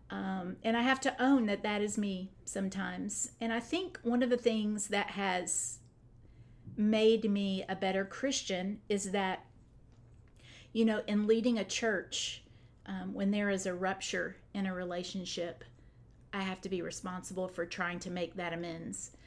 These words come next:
Um, and that's made me a better, a better Christian.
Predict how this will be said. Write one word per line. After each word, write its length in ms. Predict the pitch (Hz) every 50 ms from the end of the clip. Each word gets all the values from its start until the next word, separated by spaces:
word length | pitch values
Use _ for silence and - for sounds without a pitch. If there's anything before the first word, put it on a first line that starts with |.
| - - - - - - -
Um, 240 | 190 185 180 - -
and 160 | 180 196 196
that's 200 | 190 185 185 -
made 240 | 202 185 180 170 170
me 140 | 180 170 170
a 60 | 165
better, 460 | 165 170 165 165 165 160 165 160 - - - - -
a 60 | -
better 220 | - 185 170 170 -
Christian. 640 | - - - 262 254 - - - 175 165 165 165